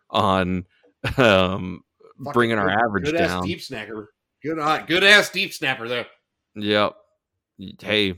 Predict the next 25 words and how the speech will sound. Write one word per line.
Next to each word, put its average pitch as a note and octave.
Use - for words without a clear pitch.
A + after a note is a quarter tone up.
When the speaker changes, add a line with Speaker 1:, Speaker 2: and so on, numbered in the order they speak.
Speaker 1:
my G2
boy G2+
Saint G#2
Louis, A2
Saint F#2+
Louis. A2
<laughs> -
But G2
yeah, A2+
so, A2+
um, G2
moving A2
on, G#2
I F#2+
guess A2
we B2+
gotta G#2
get G2
to G2+
our F2+
Aggie G2
fact F#2+
of G2+
the F2
week. G2